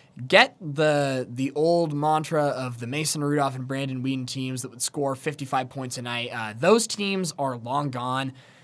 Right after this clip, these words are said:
This is an Oklahoma State team that resembles a Big Ten team in a lot of ways. Power running game, a quarterback who, you know,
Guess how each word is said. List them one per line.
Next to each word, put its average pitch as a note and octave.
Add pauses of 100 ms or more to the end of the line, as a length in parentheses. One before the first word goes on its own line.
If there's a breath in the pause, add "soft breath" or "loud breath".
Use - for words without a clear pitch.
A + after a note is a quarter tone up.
(140 loud breath)
This G3
is A#3
an G3
Oklahoma F3
State E3+
team D3+
that C3+
resembles D#3
a E3
Big D3
Ten C#3+
team F#2+
in B2+
a A2+
lot A2
of F#2+
ways. F#2 (380 soft breath)
Power F3
running D#3+
game, D#3
a C3
quarterback F3+
who, C3 (140)
you C#3+
know, A2+